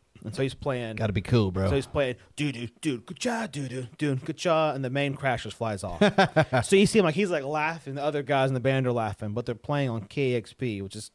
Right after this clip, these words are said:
Speaker 1: kind of a serious deal.
Speaker 2: Yeah.
Speaker 1: He's, like, laughing, whatever, but he doesn't drop a beat. It's just, he keeps on going, plays everything off just the one ride, and it's, and it's great.
Speaker 2: <laughs>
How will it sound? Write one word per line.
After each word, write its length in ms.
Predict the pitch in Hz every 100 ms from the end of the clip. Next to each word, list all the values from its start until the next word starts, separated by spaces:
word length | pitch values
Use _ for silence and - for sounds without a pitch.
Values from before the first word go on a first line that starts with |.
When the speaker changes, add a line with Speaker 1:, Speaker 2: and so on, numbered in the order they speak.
| 139
Speaker 1:
kind 200 | 185 202
of 60 | 143
a 20 |
serious 460 | - 156 143 123 101
deal. 220 | 113 113
Speaker 2:
Yeah. 160 | 95 - - _ _
Speaker 1:
He's, 160 | 175 175
like, 140 | 151
laughing, 260 | 139 170 170
whatever, 320 | 147 135 123
but 100 | 123
he 40 | 147
doesn't 220 | 170 160
drop 200 | 151 147
a 60 | 131
beat. 220 | 139 127
It's 60 | 113
just, 100 | 107
he 80 | 135
keeps 180 | 151 139
on 120 | 139
going, 340 | 135 135 135 120
plays 220 | 139 135
everything 420 | 131 131 139 131
off 140 | 127 120
just 140 | 110
the 80 | 117
one 240 | 123 127 120
ride, 280 | 123 123
and 100 | 117
it's, 200 | 110 - - -
and 120 | 123
it's 120 | 101
great. 360 | - 135 117 - _
Speaker 2:
<laughs> 60 | -